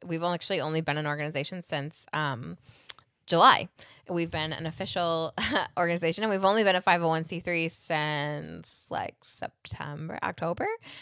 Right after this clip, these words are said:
Um, so we are a very, very baby organization, um, and we recognize that, but we have all these opportunities to break into this,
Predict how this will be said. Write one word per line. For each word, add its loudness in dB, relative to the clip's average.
Um, 2
so 10
we 4
are 8
a 2
very, 6
very 0
baby 0
organization, -4
um, 2
and 0
we 0
recognize 2
that, 0
but 0
we -2
have 4
all 8
these -2
opportunities -2
to -2
break -2
into -4
this, -4